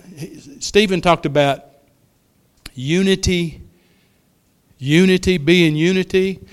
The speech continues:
We're not talking about uniformity. See, a lot of churches want to take a cookie cutter, ch-,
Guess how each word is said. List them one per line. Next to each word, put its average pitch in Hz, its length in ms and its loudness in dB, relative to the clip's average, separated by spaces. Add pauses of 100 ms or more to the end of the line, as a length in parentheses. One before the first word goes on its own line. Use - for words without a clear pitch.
(160)
We're 185 140 4
not 208 180 2
talking 202 240 2
about 170 240 0
uniformity. 156 1120 -6 (2250)
See, - 160 0
a 165 80 2
lot 180 180 2
of 196 80 -2
churches 175 420 0
want 160 220 -2
to - 60 -12
take 170 160 -2
a 113 60 -10
cookie - 360 -4
cutter, 120 460 -6 (680)
ch-, - 260 -8